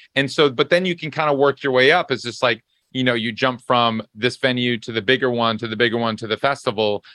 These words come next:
potentially. Um, so for those artists that, you know, um,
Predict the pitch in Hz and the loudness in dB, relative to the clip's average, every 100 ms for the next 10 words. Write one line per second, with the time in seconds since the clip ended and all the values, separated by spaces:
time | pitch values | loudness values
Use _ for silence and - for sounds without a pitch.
0 | _ 131 175 180 170 117 101 98 - - | _ -4 -2 -2 -2 -2 -2 -4 -10 -20
1 | _ - 139 127 190 175 - 175 226 233 | _ -2 0 0 2 2 2 -4 -2 0
2 | 180 180 156 - 143 127 _ _ _ _ | 2 2 0 0 0 0 _ _ _ _
3 | _ _ _ 147 127 117 110 - _ _ | _ _ _ -4 0 0 0 -6 _ _
4 | - 127 123 120 117 110 | -4 0 2 2 0 -4